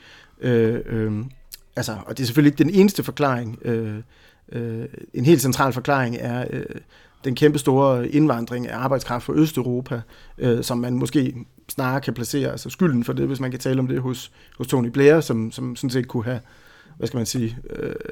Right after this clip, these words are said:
han, han havde muligheden for at udsætte, øh, øh, den form for migration i en periode. Øh, men det valgte han så ikke at gøre brug af. Øh,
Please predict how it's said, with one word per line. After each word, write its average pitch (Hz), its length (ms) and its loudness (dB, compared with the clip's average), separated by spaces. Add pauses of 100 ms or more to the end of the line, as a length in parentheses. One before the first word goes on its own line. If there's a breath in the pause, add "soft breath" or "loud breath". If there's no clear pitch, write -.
(380)
han, 127 180 -4
han 131 140 2
havde 135 120 6
muligheden 143 380 6
for 127 140 0
at 131 120 -2
udsætte, 190 480 2 (560 soft breath)
øh, 120 300 0
øh, 120 260 0
den 139 220 4
form 135 200 2
for 135 100 -4
migration 127 640 -2
i 131 80 -2
en 127 100 -2
periode. 127 440 -2 (600 soft breath)
Øh, 123 260 0
men 127 100 0
det 139 80 4
valgte 143 180 8
han 131 80 0
så 135 80 0
ikke 185 220 8
at 170 60 6
gøre 180 160 8
brug 139 260 2
af. 131 220 -2
Øh, 113 260 -4